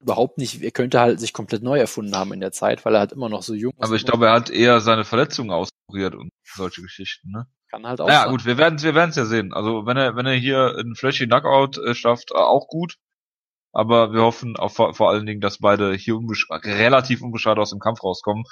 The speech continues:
Speaker 2: Weil ich meine, der Green Zombie hat sich ja auch alles verletzt, was man sich so verletzen kann im Knie. Und, äh, von daher,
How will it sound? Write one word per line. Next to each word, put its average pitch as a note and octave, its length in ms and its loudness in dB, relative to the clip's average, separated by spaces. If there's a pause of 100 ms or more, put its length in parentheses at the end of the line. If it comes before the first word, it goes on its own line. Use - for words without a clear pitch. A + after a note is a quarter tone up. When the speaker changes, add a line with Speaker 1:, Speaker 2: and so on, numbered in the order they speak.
(280)
Speaker 2:
Weil G#2 120 2
ich G#2 100 -2
meine, A2 160 2
der G#2 100 4
Green A2 220 0
Zombie A2 220 2
hat G#2 120 0
sich G#2+ 120 -4
ja G#2+ 60 4
auch G#2 120 2
alles G#2 160 2
verletzt, G#2+ 400 0
was G2+ 160 -2
man G#2 140 -6
sich G2+ 100 -8
so F#2+ 120 -8
verletzen G2+ 360 -2
kann A2 160 2
im F#2 140 -6
Knie. G#2 340 -4 (440)
Und, G2 340 -2
äh, D#2 180 -2
von G2+ 180 -6
daher, G2+ 600 2